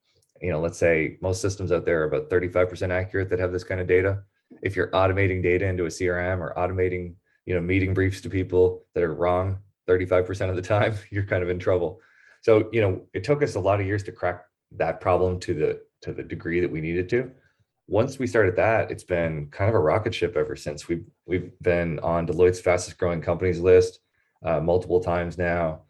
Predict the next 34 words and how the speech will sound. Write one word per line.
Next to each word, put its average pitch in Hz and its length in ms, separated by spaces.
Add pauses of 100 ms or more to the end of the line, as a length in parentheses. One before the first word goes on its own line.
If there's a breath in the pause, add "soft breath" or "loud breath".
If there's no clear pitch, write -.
(340)
Um, 80 260 (100)
we've, 90 420 (180)
we've 87 220
got, 85 420
you 80 80
know, 76 80
hundreds 95 300
of 82 100
customers. 90 480
We 87 100
have 85 160
the 82 60
largest 98 640 (420)
installation 92 880
of 90 120
our 76 200
kind 87 280
in 80 100
the 73 60
world. 85 480 (120)
Uh, 69 160
there's 76 240 (120)
a - 80
single 98 300
customer 95 540
that 87 120
we 92 100
have 90 240
that's 90 180
over 85 260
a 78 60
hundred 85 280
thousand 82 380
users. 92 440